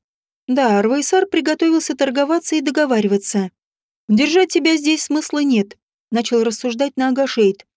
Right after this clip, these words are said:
«Да ещё и опасно. Сдохнешь, и к нам притащатся твои башки со своими мстительными намерениями. Только разборок с ними мне не хватало. Поэтому я готов отпустить тебя.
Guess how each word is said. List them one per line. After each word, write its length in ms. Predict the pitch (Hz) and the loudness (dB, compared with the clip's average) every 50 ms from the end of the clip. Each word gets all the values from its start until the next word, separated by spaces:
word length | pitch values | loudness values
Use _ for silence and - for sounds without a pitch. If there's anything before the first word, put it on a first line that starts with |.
| _ _ _ _ _ - | _ _ _ _ _ 0
«Да 140 | 208 208 247 | 2 4 4
ещё 280 | 294 311 302 - 359 359 | 4 2 2 2 2 4
и 60 | 359 | 4
опасно. 600 | 359 349 - 233 220 208 208 - 220 202 196 196 _ _ _ _ _ _ _ _ _ - | 2 2 0 -2 -2 -2 -2 -2 -2 -2 -2 -2 _ _ _ _ _ _ _ _ _ -6
Сдохнешь, 640 | 220 196 208 302 339 - - 240 208 196 - - _ _ _ _ _ _ _ - | -4 -2 0 0 0 0 0 -2 -2 -2 -4 -10 _ _ _ _ _ _ _ -4
и 80 | 262 | -4
к 80 | 277 - | -2 0
нам 160 | 349 381 359 | 0 0 0
притащатся 560 | - 302 294 - 302 294 - 294 254 - 262 | 0 -4 -4 -2 -4 -4 -4 -4 -4 -4 -6
твои 280 | 220 - 247 277 285 285 | -4 0 0 0 0 0
башки 400 | 247 285 294 - - - 233 220 | 0 -2 -2 -4 -4 -2 -2 -2
со 140 | 208 - 214 | 0 -2 -4
своими 360 | - - 220 233 233 226 226 | 0 0 0 2 2 2 0
мстительными 640 | 220 214 - - 277 - 294 269 269 277 269 269 269 | 0 -2 -4 -6 -6 -4 -2 0 0 0 0 0 0
намерениями. 880 | 269 285 269 262 240 220 214 214 202 202 196 196 196 190 185 180 170 _ _ _ _ _ _ _ _ _ - | 0 0 2 2 2 2 2 2 2 2 2 2 2 0 -2 -4 -6 _ _ _ _ _ _ _ _ _ -4
Только 280 | - 311 302 - - 320 | -2 -2 0 0 0 2
разборок 480 | 330 330 285 254 262 240 214 208 202 | 2 0 0 2 2 2 2 2 0
с 60 | - | -2
ними 200 | 233 226 226 220 | -2 0 2 2
мне 180 | 214 214 214 220 | 4 4 4 4
не 80 | 214 208 | 2 0
хватало. 580 | - - 220 214 220 233 208 190 185 180 180 _ _ _ _ _ _ _ _ - | 0 -2 -4 -2 0 0 -2 0 -2 -4 -8 _ _ _ _ _ _ _ _ -2
Поэтому 320 | - 381 392 392 339 311 | 0 0 2 2 2 0
я 140 | 302 302 285 | 0 0 0
готов 300 | 247 294 285 320 285 - | -2 -2 -2 -2 -4 -4
отпустить 480 | - - - 302 - - - 226 214 | -6 -4 -6 -8 -6 -4 -6 -6 -6
тебя. 340 | - - 185 202 196 185 180 | -4 -2 0 0 0 -2 -4